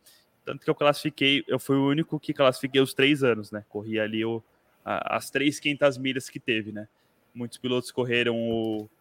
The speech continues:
o dois mil e dezessete só, muitos pilotos correram dezoito, dezenove, foi o carro do Alex, né?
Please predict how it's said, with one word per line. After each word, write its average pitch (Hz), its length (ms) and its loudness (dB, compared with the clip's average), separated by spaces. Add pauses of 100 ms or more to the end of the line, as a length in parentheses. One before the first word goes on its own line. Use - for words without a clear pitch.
(140)
o - 80 -10
dois 120 200 0
mil 120 160 0
e 117 40 -4
dezessete 135 720 6
só, 160 500 4 (120)
muitos 127 260 -8
pilotos 127 240 -4
correram 127 300 -2
dezoito, 123 340 0
dezenove, 120 340 0
foi 127 100 -2
o - 40 -2
carro 123 240 0
do 127 80 4
Alex, 127 400 4
né? 135 200 -4